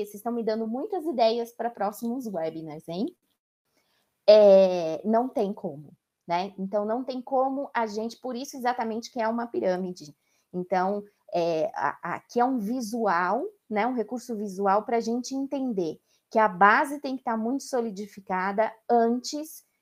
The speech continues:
de que eu caminhe pras habilidades de pensamento mais complexas. E se a gente parar pra pensar,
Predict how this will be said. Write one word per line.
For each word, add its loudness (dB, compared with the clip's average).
de -6
que -4
eu 2
caminhe -2
pras 2
habilidades -2
de -8
pensamento -6
mais -8
complexas. -8
E -4
se -4
a 0
gente -6
parar 2
pra -2
pensar, -2